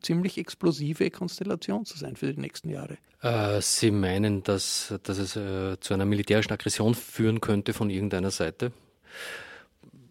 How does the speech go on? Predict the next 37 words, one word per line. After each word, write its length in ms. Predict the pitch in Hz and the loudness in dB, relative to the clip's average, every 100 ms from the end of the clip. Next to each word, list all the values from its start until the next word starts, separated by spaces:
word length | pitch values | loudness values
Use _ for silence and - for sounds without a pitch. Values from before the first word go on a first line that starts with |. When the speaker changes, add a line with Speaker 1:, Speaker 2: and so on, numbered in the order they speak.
| 170 113 - | -20 -20 -14
Speaker 2:
Auszuschließen 920 | 107 113 - - 131 113 120 - 120 | -4 -2 -2 -2 0 2 2 2 0
ist 160 | 107 | 2
jetzt 240 | 117 104 - | 0 0 0
einmal 220 | 104 107 | 0 2
gar 220 | 101 101 | 4 4
nichts. 480 | 95 78 - - - | 4 0 -4 -6 -6
Äh, 340 | 101 95 92 | -4 -2 0
ich 160 | 92 - | -2 -4
glaub, 300 | - 98 - | 0 0 2
zuerst 420 | 117 92 107 - | 2 4 2 4
werden 240 | 104 107 101 | 4 4 4
wir 80 | |
uns 140 | 107 98 | 4 4
mal 200 | 104 101 | 4 6
mit 260 | 101 - | 2 2
den 440 | 104 101 98 98 95 | 4 6 4 4 0
Folgen 400 | - 90 92 101 | 2 2 2 0
dieses 240 | 101 95 | -2 0
Handelskriegs 580 | 101 101 90 - 95 - | 0 0 -2 -2 -4 -2
auseinandersetzen 800 | 87 90 85 90 - 87 - 95 | -2 0 -2 -2 -2 -2 -2 -2
müssen, 300 | 98 - 104 | -2 -2 2
der 200 | 98 98 | 4 6
aber 200 | 98 104 | 6 4
dann, 280 | 98 90 92 - _ _ - | 4 0 -2 -10 _ _ -8
sollte 320 | - 101 107 | -2 -2 0
das 160 | 92 92 | -2 -2
eskalieren, 420 | 95 - 101 95 | -4 -2 0 0
man 80 | 90 | -2
soll 160 | 87 | -4
ja 80 | 90 | -4
den 300 | - - 92 | -6 -10 -4
Teufel 240 | 90 92 | -2 0
nicht 180 | 95 - | -2 -2
an 80 | 92 | -4
die 120 | 92 | -2
Wand 260 | 87 92 - | -4 -4 0
malen, 340 | 95 98 110 | 2 4 2